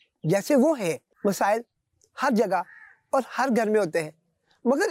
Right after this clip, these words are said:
ان مسائل کا ایک دوسرے کو الزام دینے کی بجائے ان کا حل نکالا جائے،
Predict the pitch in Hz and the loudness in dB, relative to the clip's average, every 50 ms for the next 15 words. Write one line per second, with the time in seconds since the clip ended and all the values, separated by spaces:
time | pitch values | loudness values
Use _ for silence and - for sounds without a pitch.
0 | - - 320 381 392 359 339 330 262 - - 220 240 277 311 254 320 277 247 220 | -2 0 2 2 4 4 4 4 2 0 0 0 0 0 0 0 -2 -2 -2 -4
1 | - _ _ _ - - 381 403 370 294 262 320 277 - 330 349 330 359 311 - | -6 _ _ _ -4 0 0 2 4 4 4 4 2 2 2 2 2 2 0 0
2 | - 240 233 208 208 269 330 359 349 311 277 269 285 240 294 240 226 196 208 196 | 2 0 2 2 4 2 2 2 2 2 4 4 2 2 2 2 2 2 2 0
3 | - - - - - - - - - - _ _ _ - - - - - 247 254 | 0 -2 -8 -20 -20 -20 -20 -20 -20 -20 _ _ _ -20 -20 -8 -2 0 2 2
4 | 311 320 302 - - 294 339 359 294 254 214 170 151 139 131 120 117 - | 2 0 -2 -2 -2 0 2 2 2 0 0 -4 -4 -6 -8 -8 -12 -16